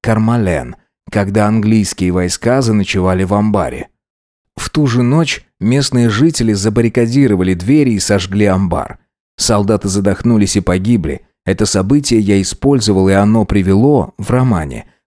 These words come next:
к казни юного Джона Найтингейла.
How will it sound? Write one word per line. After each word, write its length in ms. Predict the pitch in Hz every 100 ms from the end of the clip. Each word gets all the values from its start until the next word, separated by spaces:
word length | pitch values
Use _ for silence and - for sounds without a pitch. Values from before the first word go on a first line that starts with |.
| _
к 60 | -
казни 500 | 131 143 139 160 -
юного 540 | 98 98 110 113 120
Джона 560 | 110 92 95 90 87 85 _ -
Найтингейла. 1040 | 98 104 85 80 73 65 62 57 - -